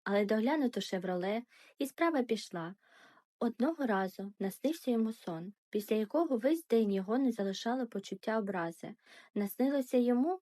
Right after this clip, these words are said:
що стоїть він на порозі тієї квартири, в якій жив він зі своєю Валентиною,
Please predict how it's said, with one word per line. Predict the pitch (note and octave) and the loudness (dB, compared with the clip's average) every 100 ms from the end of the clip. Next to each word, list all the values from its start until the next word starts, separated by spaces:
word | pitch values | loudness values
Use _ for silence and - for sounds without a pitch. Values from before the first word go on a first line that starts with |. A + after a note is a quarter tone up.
| _ | _
що | - G#3+ | -6 -6
стоїть | - A#3+ D#4+ F4 A#3 | 0 2 2 0 2
він | C4 | 4
на | B3 A3 | 4 2
порозі | G#3+ G3 B3+ A#3+ | 0 2 0 -2
тієї | G3+ G#3 G#3 D#4+ C4 | -6 -4 0 0 0
квартири, | - G3+ - G3 G3 G3 | -4 -8 -4 -2 -2 -2
в | |
якій | G3+ G#3 D#4+ E4 | -4 -4 -4 -4
жив | - B3+ A3 | -2 -2 0
він | A#3+ A3+ | 0 0
зі | G3+ | -4
своєю | G3+ G3 F#3+ A3+ B3+ | -6 -4 0 2 2
Валентиною, | G3+ G3 F#3+ - F3+ F#3 G3+ A3 | 0 0 -2 -4 -4 -2 -2 -2